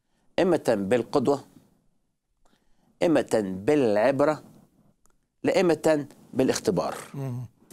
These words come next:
Speaker 1: يعني في واحد مثلًا يشوف واحد تقي يتعلم منه، خلاص. في واحد يشوف امرأة لوط يتحذر منها، خلاص. ما كانش بقى، طب اتعلم بقى بالاختبار. انت ما سمعتش النصيحة، طيب اختبر بقى وتزل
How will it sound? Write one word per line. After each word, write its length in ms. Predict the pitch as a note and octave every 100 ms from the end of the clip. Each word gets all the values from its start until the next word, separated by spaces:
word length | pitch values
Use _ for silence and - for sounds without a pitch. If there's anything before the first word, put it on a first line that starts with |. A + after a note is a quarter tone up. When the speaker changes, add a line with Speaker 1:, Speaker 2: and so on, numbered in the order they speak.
| - -
Speaker 1:
يعني 140 | G2+
في 120 | -
واحد 260 | C3 C#3 A#2+
مثلًا 200 | A2 -
يشوف 260 | - E3
واحد 160 | D#3 -
تقي 320 | - B2+ -
يتعلم 580 | F#3 D#3+ C#3+ A#2+ C3 A#2
منه، 360 | A2 B2+ D#3+ G3+ - _ _
خلاص. 400 | - G#3 D3+ - - _ _ _ _ -
في 80 |
واحد 140 | G3 D3
يشوف 340 | C3 E3 -
امرأة 440 | B2 A#2 A2+ C#3 F3+
لوط 200 | A#2+ D3
يتحذر 400 | D#3+ - C#3+ C#3
منها، 160 | B2+ D#3
خلاص. 380 | F3 D#3+ A#2 -
ما 80 | C#3+
كانش 220 | A#3 F#3+
بقى، 280 | G#3+ G#3+ G#3+ - - -
طب 100 | F#3
اتعلم 380 | G3+ F3 G#3 F#3+
بقى 180 | F3 F3+
بالاختبار. 520 | F3 - - D#3+ G#2 - - - -
انت 140 | A2 C3
ما 80 | B2
سمعتش 360 | F#3 - -
النصيحة، 600 | C#3 C3+ - C#4 B3+ A#3+ - _ -
طيب 240 | G3 C#4+
اختبر 360 | F3+ - G#3 F3+
بقى 320 | D3 F3+ -
وتزل 560 | D#3+ C3 C#3+ A#3+ B3+